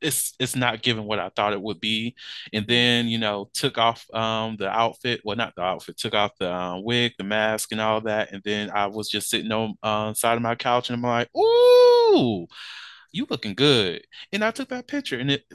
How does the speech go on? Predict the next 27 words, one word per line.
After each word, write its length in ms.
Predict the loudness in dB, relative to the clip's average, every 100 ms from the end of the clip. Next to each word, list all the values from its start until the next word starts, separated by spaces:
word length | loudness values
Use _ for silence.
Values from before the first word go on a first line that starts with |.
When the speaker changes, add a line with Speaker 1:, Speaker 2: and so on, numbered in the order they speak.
| -2
Speaker 1:
felt 300 | 0 0 -2
Speaker 2:
Mm-hmm. 0 |
Speaker 1:
great. 400 | 0 2 2 0
And 120 | -2
I'm 120 | -2 -2
just 240 | -4 -2
like, 240 | 0 -2 -2
"I 140 | -2
will 280 | -2 -2 -4
rather 340 | 0 0 0 -4
show 380 | -2 -2 -2
this 480 | -2 -4 -4 -6 -8
than 280 | -2 -2 -2
the 160 | -4 -4
other 260 | -4 -4
Speaker 2:
Mm-hmm. 0 |
Speaker 1:
ones 340 | -8 -10 -12 -8
that 160 | -6 -6
I 60 |
have," 320 | -10 -14 -14
Speaker 2:
That 160 | -12 -2
Speaker 1:
because 400 | 0 2 0 -4
Speaker 2:
candid. 440 | -10 -10 -10 -14 _ _ -4
Speaker 1:
mm-hmm, 340 | -2 -2 -2
like, 260 | 0 0 2
I, 360 | 0 0 0 0
that's 300 | 0 0